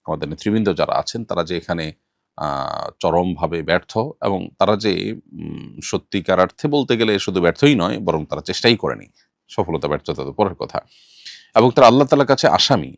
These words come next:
এবং আমরা সবাই আল্লাহ তাআলার কাছে এর জন্য কম বেশি জবাবের, জবাব দিতে হবে এবং প্রশ্ন মুখোমুখি আমরা হব। এর পাশাপাশি, আহ, আরেকটা বিষয় আমাদের মাথায় রাখতে হবে, সেটি হলো যে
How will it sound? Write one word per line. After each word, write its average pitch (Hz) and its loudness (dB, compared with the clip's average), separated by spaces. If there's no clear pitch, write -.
এবং 101 0
আমরা 107 0
সবাই 196 -2
আল্লাহ 110 -2
তাআলার 101 -4
কাছে 98 -6
এর 82 -8
জন্য 80 -8
কম 76 -6
বেশি - -14
জবাবের, - -10
জবাব 73 -6
দিতে 87 -6
হবে 101 -4
এবং 120 -6
প্রশ্ন 85 -6
মুখোমুখি 78 -6
আমরা 62 -4
হব। 92 0
এর 180 6
পাশাপাশি, 175 4
আহ, 107 6
আরেকটা 165 4
বিষয় 170 -2
আমাদের 143 2
মাথায় 110 4
রাখতে 101 2
হবে, 110 2
সেটি 127 -4
হলো 120 0
যে 120 0